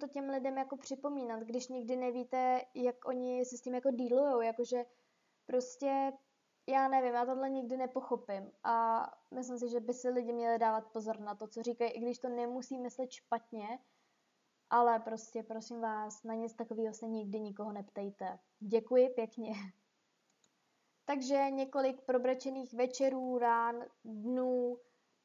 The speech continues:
prostě několik probrečených týdnů. To byly až, myslím si, že do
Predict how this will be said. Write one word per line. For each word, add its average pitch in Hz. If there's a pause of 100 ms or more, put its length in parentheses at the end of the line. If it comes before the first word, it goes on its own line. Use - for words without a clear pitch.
(120)
prostě 214
několik 214
probrečených 214
týdnů. 202 (1600)
To 302 (600)
byly 269
až, -
myslím 254
si, 277
že 262
do 202